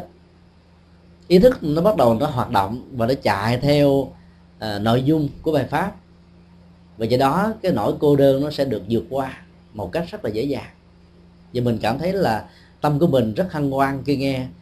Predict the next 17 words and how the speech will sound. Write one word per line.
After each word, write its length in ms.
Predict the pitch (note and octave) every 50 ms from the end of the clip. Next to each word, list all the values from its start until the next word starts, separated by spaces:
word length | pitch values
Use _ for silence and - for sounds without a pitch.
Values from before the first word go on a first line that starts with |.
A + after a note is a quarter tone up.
| _ _ - - _
hiểu 240 | G2+ A2 C#3 F#3
được 280 | - C#3+ B2 A#2+ A#2 A#2 - - _ _ _ _ _
những 200 | G#2+ A2 C3 E3
đạo 180 | C3+ A2 A2+ B2
lý, 280 | C3+ C#3+ E3 F3+ F3+ F3 A#2
những 140 | A2+ C3+
nội 120 | C#3+ B2+ B2
dung 220 | B2+ C3+ C3 B2 - - - - - - -
được 220 | - B2 A2+ A2+ -
thuyết 120 | E3+ F3 E3+
giảng 340 | C3 G#2+ F#2 F#2 A2+ C#3+ E3
ở 120 | - B2 B2
trong 260 | - C3+ B2+ B2 A#2
các 160 | D#3+ D#3+ -
băng 160 | B2+ A#2 A2+
giảng 200 | G#2 G2 G#2+ C3
này. 140 | C3+ A#2+